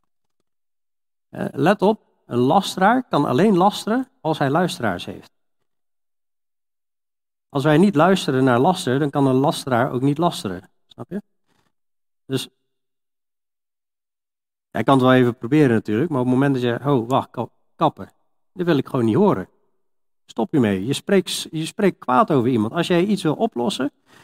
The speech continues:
als je iets over die persoon hebt, ga maar zelf naar die persoon. Hè, dus, lasteren is echt alles verwoesten. We hebben dat ook in Jacobus drie gezien, hè, met die tong, hoe dat een, als, als een klein vuur, en dat kan een heel huis in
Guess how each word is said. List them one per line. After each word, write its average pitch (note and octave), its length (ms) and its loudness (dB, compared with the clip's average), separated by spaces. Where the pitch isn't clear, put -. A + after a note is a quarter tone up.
als C#3 120 -6
je - 60 -4
iets G#3+ 220 -2
over E3+ 180 2
die C#3+ 100 -6
persoon G3+ 300 -2
hebt, B3+ 140 -2
ga F#3+ 100 0
maar C3+ 120 2
zelf G3+ 320 0
naar C#3 120 -4
die B2+ 200 -2
persoon. - 380 -4
Hè, - 140 0
dus, E3 360 2
lasteren E3+ 440 -2
is C3+ 100 -2
echt - 180 -12
alles C3 240 -6
verwoesten. B2 400 -6
We A2 60 0
hebben D3+ 180 2
dat E3 100 4
ook - 80 -6
in D3+ 100 2
Jacobus C#3 440 2
drie D3+ 200 2
gezien, A2 260 2
hè, C#3 100 0
met F3 160 0
die C3 180 -8
tong, C#3+ 260 2
hoe B2 140 0
dat B2 280 -2
een, A#2+ 180 -2
als, A#2 280 -8
als C3 140 -2
een B2 120 -6
klein F3+ 300 -2
vuur, A2 500 0
en A#2 60 -18
dat A2 100 -14
kan B2 160 -4
een A2 80 -2
heel D3+ 220 2
huis D3 300 0
in A2 260 -4